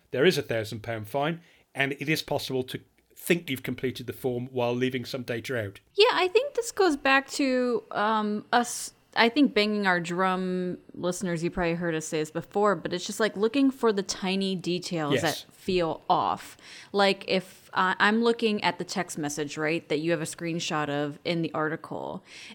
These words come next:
Speaker 2: and it literally says, uh, you know, "Census, there is missing information from your census application.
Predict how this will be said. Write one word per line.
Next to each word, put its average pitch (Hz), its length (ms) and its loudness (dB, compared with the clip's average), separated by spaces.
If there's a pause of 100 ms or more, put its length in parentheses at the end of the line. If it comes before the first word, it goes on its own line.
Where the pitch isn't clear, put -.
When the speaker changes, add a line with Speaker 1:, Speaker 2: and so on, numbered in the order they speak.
Speaker 2:
and 302 120 4
it - 160 2
literally 277 520 4
says, 190 480 0 (100)
uh, 165 560 2
you 190 100 0
know, 156 160 0
"Census, 185 460 -4
there 165 180 0
is 160 140 -4
missing 185 400 -2
information 175 560 -4
from 156 180 -6
your 151 120 -4
census 165 380 -8
application. 202 760 -4